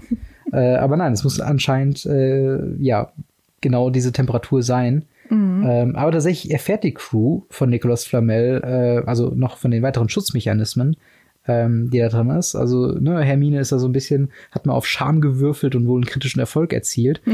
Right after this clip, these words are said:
Speaker 1: <laughs>
Speaker 2: Denn, ähm, ne, sie sagte ja, dass Dumbledore hat sich, äh, Fluffy von ihm geliehen.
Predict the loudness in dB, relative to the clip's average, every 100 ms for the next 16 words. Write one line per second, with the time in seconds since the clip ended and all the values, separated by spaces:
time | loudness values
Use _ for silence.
0 | 0 -2 -2 0 2 2 0 0 0 0
1 | 2 2 2 2 0 -2 -4 -2 -2 -2
2 | -2 -2 0 0 0 0 0 2 2 2
3 | 0 -2 -2 -2 -2 -4 -2 -4 -2 -2
4 | 0 0 2 2 2 2 2 2 0